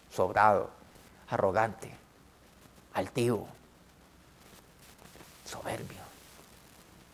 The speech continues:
Aquel Pablo insuperable, aquel Pablo con todos los títulos,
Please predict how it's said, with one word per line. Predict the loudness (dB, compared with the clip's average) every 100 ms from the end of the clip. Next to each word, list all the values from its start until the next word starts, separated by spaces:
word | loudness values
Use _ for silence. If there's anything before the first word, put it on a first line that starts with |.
| -20 -20 -20 -16 2
Aquel | 4 8 8 8
Pablo | 12 12 12 12 8 6
insuperable, | 2 2 0 -2 0 2 6 6 4 -2 -10 -20 -20 -20 -20 -20 -20 -20 -20 -20 -20 -20 -20 -20 -20 -10
aquel | -6 0 0
Pablo | 10 10 12 8
con | 6 4 4 -4 -12 -20 -20 -20 -20 -2
todos | 8 10
los | 10 4
títulos, | -2 -2 -10 -12 -18 -20